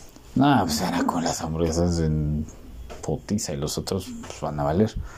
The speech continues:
Pues, no. El que era el albañil, bien tranqui, relax, creyendo en el proceso. Cada mordida, cada mordida. Pues, para no hacer el cuento largo,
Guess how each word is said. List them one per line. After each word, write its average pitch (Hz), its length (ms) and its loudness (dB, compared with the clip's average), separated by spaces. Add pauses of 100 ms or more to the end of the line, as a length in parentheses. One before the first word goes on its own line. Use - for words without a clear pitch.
(340)
Pues, 143 160 4
no. 170 200 6 (1120)
El 90 680 4
que - 80 0
era 95 120 6
el 92 80 6
albañil, 131 540 4 (840)
bien 90 400 6
tranqui, 85 720 2 (420)
relax, 82 640 0
creyendo 80 380 0
en 87 80 6
el 82 100 2
proceso. - 640 -4 (720)
Cada 90 280 2
mordida, 87 560 4 (100)
cada 95 240 4
mordida. 82 520 2 (960)
Pues, - 120 -6
para 90 140 2
no 90 60 4
hacer 92 180 4
el 90 80 4
cuento 95 240 4
largo, 107 300 2